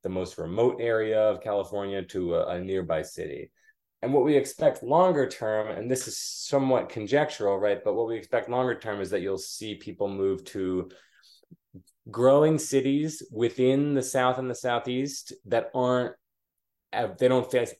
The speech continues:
existential risk, right? So this is someone moving from Miami to Atlanta or from New Orleans to Dallas. Like, they wanna get out of the bullseye, so to speak, but they have, you know, cultural, political, economic, family reasons, whatever, for wanting to stay,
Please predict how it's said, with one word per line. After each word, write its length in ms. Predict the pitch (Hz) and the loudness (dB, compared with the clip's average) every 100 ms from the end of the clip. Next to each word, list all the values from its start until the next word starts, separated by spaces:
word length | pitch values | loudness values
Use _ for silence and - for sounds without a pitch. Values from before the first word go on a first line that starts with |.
| - | -8
existential 800 | 110 - 104 - 107 95 98 85 | -6 -6 -10 -6 -6 -4 -4 -2
risk, 440 | 82 78 - - | -2 -6 -8 -4
right? 200 | 95 90 | -2 -2
So 100 | 101 | -4
this 180 | 120 123 | -6 -4
is 100 | 127 | -4
someone 260 | 123 113 | -4 -4
moving 280 | 104 101 98 | -6 -6 -6
from 200 | 92 101 | -6 -6
Miami 540 | 95 92 95 98 98 92 | -4 -2 -2 -4 -4 -6
to 220 | - 95 | -4 -2
Atlanta 640 | 90 90 92 82 71 50 50 | -2 -4 -6 -6 -8 -10 -8
or 160 | 92 | -8
from 280 | - 95 87 | -8 -8 -6
New 120 | 87 | -6
Orleans 560 | 92 95 95 92 90 87 - | -4 -2 -2 -2 -4 -8 -6
to 200 | 92 85 - | -4 -4 -4
Dallas. 560 | 92 82 76 - - - | -2 0 -2 -6 -8 -8
Like, 180 | 95 | -6
they 100 | 98 | -2
wanna 300 | 107 113 123 | 0 2 2
get 160 | 117 107 | 0 2
out 200 | 104 98 | 2 2
of 140 | 92 | -2
the 460 | 85 92 92 87 87 - _ - | -4 -2 -2 -2 -4 -14 _ 2
bullseye, 540 | 110 117 110 120 120 | 4 4 6 4 4
so 180 | 117 123 | 0 -2
to 80 | 120 | -2
speak, 420 | - 139 139 - _ _ - _ - | 0 2 2 -2 _ _ -20 _ 0
but 380 | 110 107 104 98 | 6 8 6 2
they 600 | 92 101 104 104 101 98 - | -2 2 4 4 2 -2 -12
have, 380 | - 110 95 - | -4 -2 -2 -2
you 120 | 131 | 2
know, 140 | 127 117 | 4 2
cultural, 440 | 135 131 135 127 | 0 0 4 4
political, 680 | 123 117 113 117 117 107 104 | 2 -4 -2 0 2 4 4
economic, 640 | 101 101 107 107 107 98 | 2 -2 -2 -2 -2 -4
family 340 | - 110 107 101 | -4 -4 0 0
reasons, 400 | 98 92 98 90 | 0 -2 -4 2
whatever, 400 | 107 107 101 98 | 6 6 4 2
for 160 | - | 0
wanting 300 | 98 98 98 | 0 0 -2
to 80 | 92 | -4
stay, 360 | - 98 95 | -2 2 2